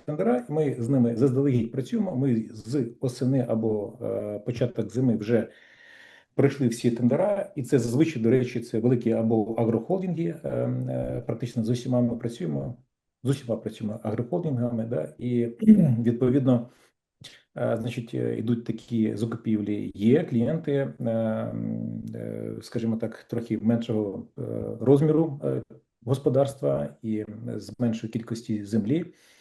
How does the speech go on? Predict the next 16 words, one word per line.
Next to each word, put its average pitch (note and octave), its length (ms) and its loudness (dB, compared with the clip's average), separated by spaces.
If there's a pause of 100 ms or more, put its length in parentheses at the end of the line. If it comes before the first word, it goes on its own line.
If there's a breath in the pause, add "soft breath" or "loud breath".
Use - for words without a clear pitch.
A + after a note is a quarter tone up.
(300 soft breath)
Е, B2 520 2 (720)
також - 480 2
дуже A#2 220 2
багато A#2+ 280 4
таких, - 380 -6
які, A2+ 360 -4
м, A2+ 500 -4 (320)
таким - 280 2
чином, A2 400 0 (120)
е, A#2 240 -4
розплановують, A#2+ 840 6
і G#2 40 -4
я G#2 380 0
вважаю, A#2 340 2
що A2 160 -10
це G#2+ 60 -10